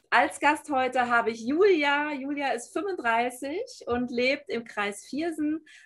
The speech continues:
hat eine total interessante Geschichte. Die wird sie uns jetzt gleich selbst erzählen. Julia ist seit fünfzehn Jahren mit ihrem Freund zusammen und kinderlos ungewollt, versucht das Ganze schon seit zwölf Jahren. Das ist eine wahnsinnig lange Zeit.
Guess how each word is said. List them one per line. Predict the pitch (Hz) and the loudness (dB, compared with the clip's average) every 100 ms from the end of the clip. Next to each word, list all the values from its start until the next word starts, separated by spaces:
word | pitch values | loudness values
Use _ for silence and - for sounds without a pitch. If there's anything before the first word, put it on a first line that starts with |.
| - | -2
hat | 262 - | -2 2
eine | 180 247 240 | 2 2 -2
total | 247 254 240 | -8 -2 -2
interessante | 226 233 233 254 233 311 320 | -2 -6 -10 -2 -2 -2 -4
Geschichte. | 302 - 302 - 349 440 480 _ _ _ _ | -6 -6 -8 -6 -6 -6 -10 _ _ _ _
Die | 226 233 | -6 -4
wird | 262 | -4
sie | 277 | -4
uns | 226 240 | -4 -4
jetzt | 240 - | -6 -4
gleich | 214 233 | -4 0
selbst | 196 240 - | 0 0 -4
erzählen. | 247 - 247 254 277 | -8 -4 -2 0 0
Julia | 254 247 254 254 240 | -2 -4 -2 2 2
ist | - 233 - | 2 -4 -2
seit | 220 214 - | 0 0 0
fünfzehn | 359 415 - 339 294 | -2 -2 -6 -8 -2
Jahren | 277 269 | -2 -2
mit | 247 | -4
ihrem | - 226 | -6 -10
Freund | 240 269 339 | -8 -8 -6
zusammen | 285 190 185 202 262 427 _ _ _ _ _ | -10 -4 -2 -2 -6 -10 _ _ _ _ _
und | 247 269 269 262 | 2 4 2 -4
kinderlos | - 294 302 277 269 262 - | -4 -2 0 0 0 -2 -2
ungewollt, | 269 330 349 220 220 233 277 311 | -2 -2 -2 -2 0 0 0 -4
versucht | 262 247 269 262 | -8 -8 -6 -6
das | 247 | -2
Ganze | 220 226 254 | 0 0 -2
schon | 254 233 233 | -8 -8 -4
seit | 214 214 | -6 -6
zwölf | - - 233 247 254 262 - | -12 -6 0 0 0 -6 -6
Jahren. | 202 180 180 151 151 185 | 0 2 2 -2 -6 -8
Das | 190 - | -10 -8
ist | 196 - | -12 -2
eine | 180 185 175 170 | -2 -2 -6 0
wahnsinnig | 214 220 233 214 196 196 | 2 4 2 -2 -6 -4
lange | 185 180 180 | -4 -4 -8
Zeit. | 185 170 170 185 | -6 -4 -2 -4